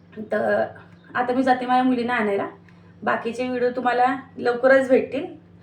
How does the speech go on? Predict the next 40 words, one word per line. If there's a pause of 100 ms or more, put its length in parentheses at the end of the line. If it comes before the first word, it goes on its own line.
(260)
आणि
ही
एक
सुरुवात (120)
केलेली
आहे.
मध्ये
जरा
व्हिडिओ
माझे
बंद
झालेले, (480)
तर,
अ,
त्या
कारणाने
कसं
जरा (400)
हेच
जरा
धावपळीचे
जरा
कारण
होते. (320)
आत्ता
मुलींचे
आता
कसं
नवरत्न
आता
संपल्याच्या
नंतरला (380)
मुलींच्या
आता
परीक्षा
पण
चालू
होतील
सहा
माही,